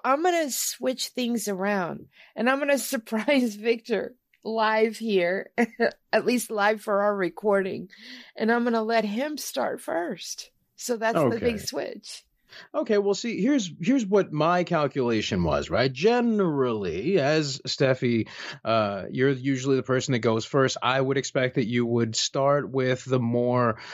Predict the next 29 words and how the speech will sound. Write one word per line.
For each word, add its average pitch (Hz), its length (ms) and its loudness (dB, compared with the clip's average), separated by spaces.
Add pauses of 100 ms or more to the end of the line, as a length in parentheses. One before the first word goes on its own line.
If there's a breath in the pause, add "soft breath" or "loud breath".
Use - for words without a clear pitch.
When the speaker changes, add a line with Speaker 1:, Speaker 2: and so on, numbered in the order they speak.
(180 loud breath)
Speaker 2:
uh, 104 440 2 (640)
maybe 180 300 2
the, 165 140 2
the, 156 160 -4
the 151 160 -4
stories 175 300 2
that 165 40 4
would 151 80 0
have 151 140 2
a 139 40 2
bit 127 300 0
more 170 260 2
urgency, 147 460 0
but 135 160 2
also 139 260 2
have 143 140 0
a 131 80 2
bit 123 160 2
more 120 260 2
weight, 98 460 2
right? 110 160 0
A 110 60 2
bit 123 100 2
more 123 160 2
seriousness 117 800 0
and 98 120 -2
gravity 98 420 2
to 92 220 0
them. 67 220 0